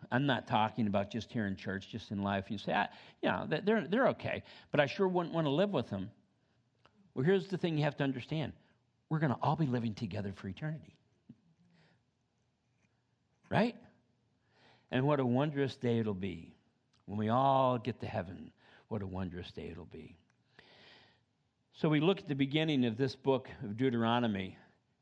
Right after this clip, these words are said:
and what it's doing, just like Moses was telling the children of Israel to do, is preparing us to cross over, to move to higher ground with the Lord. Don't be satisfied, brothers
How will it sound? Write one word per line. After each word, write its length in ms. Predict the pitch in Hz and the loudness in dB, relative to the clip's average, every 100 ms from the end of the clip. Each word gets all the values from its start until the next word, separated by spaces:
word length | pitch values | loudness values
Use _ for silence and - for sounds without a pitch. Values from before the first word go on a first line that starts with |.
| - | -4
and 160 | 113 | 2
what 140 | 123 143 | 2 2
it's 160 | 135 | -2
doing, 480 | - 151 156 110 107 - _ _ _ | -2 0 2 2 -2 -8 _ _ _
just 200 | - 123 | -6 0
like 220 | 151 123 120 | 2 2 2
Moses 480 | 131 147 143 135 | 2 2 0 -4
was 140 | 120 110 | -4 -4
telling 320 | - 131 127 | 0 2 2
the 80 | 110 | 2
children 400 | - 135 127 117 | 0 -2 0 0
of 100 | 110 | 0
Israel 420 | 123 127 104 92 | 0 0 -2 -4
to 100 | 87 | -4
do, 320 | 82 92 87 - - - - _ _ | -8 -6 -6 -10 -18 -20 -20 _ _
is 140 | 143 - | -2 -2
preparing 640 | - 117 - 156 160 156 | -4 -4 0 0 2 2
us 280 | 117 101 - - _ | 2 0 -4 -18 _
to 100 | - | -8
cross 500 | 110 - 127 120 113 | -8 0 2 2 2
over, 440 | 131 117 101 85 - _ _ _ _ _ _ | 0 0 0 -6 -14 _ _ _ _ _ _
to 100 | 139 | 0
move 400 | 127 147 147 123 - - _ | 2 4 4 2 -4 -20 _
to 140 | - 127 | -2 0
higher 340 | - 135 131 | 4 4 4
ground 480 | 110 113 107 104 92 | 2 2 2 2 0
with 160 | 92 - | -6 -6
the 80 | |
Lord. 400 | 90 95 85 76 - _ _ _ _ _ _ _ _ _ - | -6 -4 -6 -8 -14 _ _ _ _ _ _ _ _ _ 0
Don't 300 | 151 160 180 - | 2 4 2 -2
be 120 | 151 | -2
satisfied, 1080 | 127 - 139 139 139 120 - 120 120 120 120 - _ | -2 0 2 2 0 -4 -2 2 2 2 -2 -12 _
brothers 560 | - 135 139 143 139 - | 0 2 4 2 -2 -6